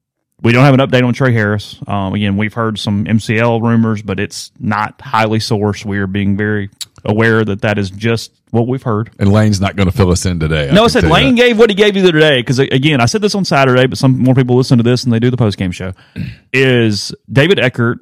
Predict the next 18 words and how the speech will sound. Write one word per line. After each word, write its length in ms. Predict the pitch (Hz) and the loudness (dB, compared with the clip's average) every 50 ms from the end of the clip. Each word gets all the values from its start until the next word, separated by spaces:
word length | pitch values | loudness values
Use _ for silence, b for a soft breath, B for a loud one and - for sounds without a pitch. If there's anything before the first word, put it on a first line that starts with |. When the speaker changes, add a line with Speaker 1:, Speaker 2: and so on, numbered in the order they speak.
| - - | -6 0
Speaker 1:
from 100 | - 123 | 2 2
the 40 | 117 | 4
Clarion 260 | - 127 131 139 131 | 4 2 2 2 2
Ledger 300 | 117 104 98 98 104 101 | 2 0 0 -2 -2 0
asked 300 | 101 110 113 120 - - | 0 0 0 0 -2 -2
him, 240 | 123 117 113 110 104 | 0 0 2 2 2
"Do 120 | 117 123 | 2 2
you 140 | 120 117 127 | 4 4 2
believe 640 | 117 107 113 110 113 127 143 156 165 170 170 165 156 | 2 2 2 2 2 2 2 2 0 0 0 -2 -2
Harris's 560 | 147 135 139 131 139 139 135 131 - 131 113 | -2 0 2 4 4 4 2 0 0 -2 0
injury 400 | 120 123 123 113 117 117 113 113 107 | 2 4 4 4 2 0 0 -2 -2
to 140 | - 120 | -4 -2
be 320 | 107 113 120 120 113 113 107 | 0 0 2 2 2 0 0
long-term?" 840 | 101 113 113 117 123 131 123 120 107 - - 127 113 104 95 90 92 | 0 2 2 2 4 2 2 -2 -4 -4 -4 -2 -2 -2 -4 -4 -6
I 60 | 95 | -4
believe 300 | 101 98 104 104 101 98 | -4 -2 -2 -2 -2 -4
was 140 | 101 95 98 | -4 -6 -4
the 180 | 104 95 92 | -6 -6 -8